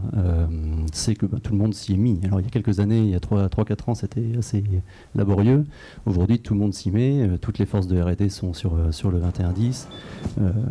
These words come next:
l'implémentation des, du, du, du, du N mos I S zéro quatre, zéro cinq, euh, c'est, enfin, c'est presque tarte à la crème aujourd'hui, mais, euh, c'est, ça y est enfin. Euh, ce qui veut pas dire que c'est plug and play, toujours pas.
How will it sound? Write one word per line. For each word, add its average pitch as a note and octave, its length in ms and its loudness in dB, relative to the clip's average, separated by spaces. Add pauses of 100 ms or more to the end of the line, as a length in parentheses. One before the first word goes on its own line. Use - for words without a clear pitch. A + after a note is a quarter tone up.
(420)
l'implémentation G2+ 540 0
des, F2+ 240 2
du, F2+ 320 0
du, G2+ 220 0
du, G#2+ 320 0
du G#2 120 2
N G#2 140 4
mos G#2+ 160 4 (200)
I F#2+ 140 2
S G2 100 2
zéro F#2 180 0
quatre, F#2+ 200 0
zéro F#2 240 2
cinq, G#2 380 0
euh, G2 240 0
c'est, - 200 -10
enfin, - 140 -2
c'est A2 180 -4
presque - 280 0 (100)
tarte G2+ 180 -2
à G#2 60 0
la G#2 80 0
crème A2+ 220 2
aujourd'hui, A#2 360 4 (380)
mais, F#2+ 320 2
euh, F2+ 480 0 (460)
c'est, F#2 320 -4
ça - 180 0
y G#2+ 160 4
est - 60 0
enfin. B2+ 420 0 (540)
Euh, F2 300 4
ce - 120 -8
qui G#2 140 -4
veut F#2 80 2
pas G2+ 140 0
dire C3 120 -2
que - 60 -16
c'est - 80 -4
plug G2 180 2
and F#2 100 0
play, A2+ 200 0
toujours F#2+ 320 0
pas. A2+ 180 2